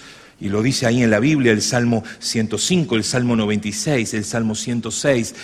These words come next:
va a encontrar que contiene esto que David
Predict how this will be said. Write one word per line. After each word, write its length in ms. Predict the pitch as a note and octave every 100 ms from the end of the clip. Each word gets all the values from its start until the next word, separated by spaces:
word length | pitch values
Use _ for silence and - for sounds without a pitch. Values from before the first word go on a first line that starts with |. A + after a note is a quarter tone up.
| - -
va 60 |
a 20 | B2
encontrar 460 | A#2 A2 B2+ A2
que 160 | A2+ G#2
contiene 640 | A2 G#2+ B2+ C3 A2 G2+ - - -
esto 480 | C#3 - - G#2+ G2+ - - -
que 160 | G#2+
David 460 | G2 G2 B2 A#2+